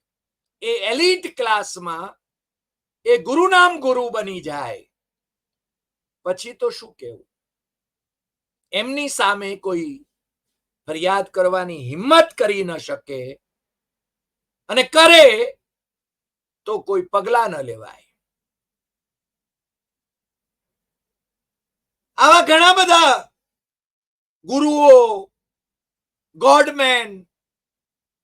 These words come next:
એમના વિશે આપણે જાણીએ છીએ. અમદાવાદને આંગણે એક ગોડમેન સ્વામી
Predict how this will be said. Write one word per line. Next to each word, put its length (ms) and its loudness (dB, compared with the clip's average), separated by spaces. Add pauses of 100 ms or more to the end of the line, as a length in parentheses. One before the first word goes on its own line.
(760)
એમના 340 -6
વિશે 280 -6
આપણે 320 -6 (100)
જાણીએ 480 -10
છીએ. 220 -20 (1900)
અમદાવાદને 640 2
આંગણે 420 0 (2250)
એક 160 2
ગોડમેન 800 0 (1700)
સ્વામી 420 0